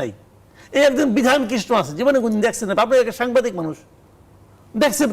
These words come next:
কখন কোথাও দেখছেন তার কোনো মুভমেন্ট আছে ভাই? একজন লোক যখন তাকে নিয়োগ দেয় সে বিদেশ ছিল, মুক্তিযুদ্ধ বিষয়ক যে মন্ত্রীটা, নাম, আমার, আহ, নামও খেয়াল থাকে না,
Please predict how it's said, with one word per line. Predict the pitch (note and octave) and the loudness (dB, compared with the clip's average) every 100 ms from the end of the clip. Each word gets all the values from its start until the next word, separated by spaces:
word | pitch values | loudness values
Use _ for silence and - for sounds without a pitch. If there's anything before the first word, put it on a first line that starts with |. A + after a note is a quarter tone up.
| G#3+ | 0
কখন | G3 G3 | 0 -2
কোথাও | A3 B3+ B3 | 0 2 2
দেখছেন | G3+ G#3 | 0 0
তার | A#3+ A3 | -2 0
কোনো | A#3+ A3+ | 0 0
মুভমেন্ট | G#3 B3+ A#3+ | 0 2 0
আছে | F3+ F#3+ | -2 -4
ভাই? | D#3+ D#3+ - - - _ _ - _ - - - - - - - - | -4 -4 -10 -20 -20 _ _ -20 _ -20 -20 -20 -20 -20 -20 -8 -2
একজন | D4+ C4 D#4+ | 0 4 4
লোক | E4 D4 - - F#3 | 4 2 -8 -12 0
যখন | B3+ D4+ | 2 4
তাকে | D4+ D4+ C#4 | 4 4 6
নিয়োগ | D#4+ B3+ | 4 4
দেয় | G#3+ | 0
সে | F3+ C#4+ | 0 2
বিদেশ | D4 E4 G#3 | 4 4 2
ছিল, | A3+ C#3+ - _ _ _ _ _ _ - - - - | -4 -4 -8 _ _ _ _ _ _ -20 -20 -20 -4
মুক্তিযুদ্ধ | B3+ A3 C#4+ C4 | -4 0 0 2
বিষয়ক | B3+ B3+ A3 | 2 2 0
যে | G#3+ | 0
মন্ত্রীটা, | A3 D#3+ B2+ C3 G3 | -2 -4 -4 -2 0
নাম, | C#4 B3 G#3 A3 | 2 2 0 0
আমার, | A#3+ A#3+ | 2 0
আহ, | - - - A3+ A#3 | -2 -12 -4 0 2
নামও | C4+ C#4+ - | 2 0 0
খেয়াল | A3+ F3+ | -2 -2
থাকে | D3+ | -4
না, | C3 | -6